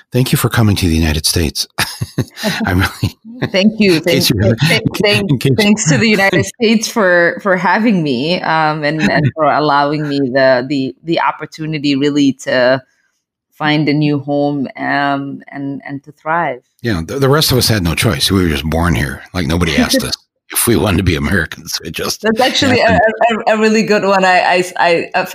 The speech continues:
Speaker 2: a friend recently, um, said, you know, it's, it's kind of funny that, you know, ev-, every, everybody, um, you know, questions the, the Americanness of a lot, a lot of, you know,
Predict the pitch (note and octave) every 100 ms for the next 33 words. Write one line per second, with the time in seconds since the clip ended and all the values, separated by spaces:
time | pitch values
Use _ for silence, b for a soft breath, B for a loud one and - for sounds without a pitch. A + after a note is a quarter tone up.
0 | - E3+ F3+ F3+ F#3+ F3 E3 E3+ E3+ -
1 | F3 D#3+ D3+ D3+ C#3+ - C#3 D3 C#3+ C#3
2 | C3 B2 C3 - _ _ _ _ - F#3+
3 | F3 F3 E3 E3 - - A3 A3+ C4 -
4 | E3+ F3+ F3 D#3 - C3 C#3+ A2+ D3 A2+
5 | - D#3 C#3+ - D3+ D#3 C#3+ D3 D3 C#3
6 | - - _ - F#2+ A#2+ G#2+ F#2+ D#2 -
7 | _ _ E3 A#2 - - C#3 - E3 D3+
8 | C#3+ - D3+ C#3 B2+ B2 - b b b
9 | - E3 D#3+ D#3 D#3 D#3+ E3+ D3+ D3 C#3+
10 | - C3+ C3 C3 C3 A#2+ - D3 C#3 C3+
11 | C#3+ C#3 C3+ - - - C#3 G2+ D2 D#2